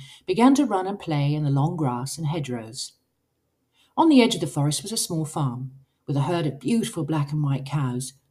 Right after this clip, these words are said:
and a rather bad-tempered bull called Gerard. He had a fearsome temper,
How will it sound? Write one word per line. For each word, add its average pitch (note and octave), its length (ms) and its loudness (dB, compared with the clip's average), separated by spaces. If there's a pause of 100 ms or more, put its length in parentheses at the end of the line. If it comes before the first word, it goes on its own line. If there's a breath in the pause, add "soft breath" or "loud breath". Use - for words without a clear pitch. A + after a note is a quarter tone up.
(160)
and F#3 80 -14
a F#3 60 -10
rather C#4 280 0
bad-tempered E3+ 640 -4
bull B2 240 -4
called F3+ 300 -8
Gerard. D#3 500 -2 (1120)
He B3 120 2
had G3 120 2
a F#3 60 0
fearsome C#3+ 420 0
temper, C3 420 -6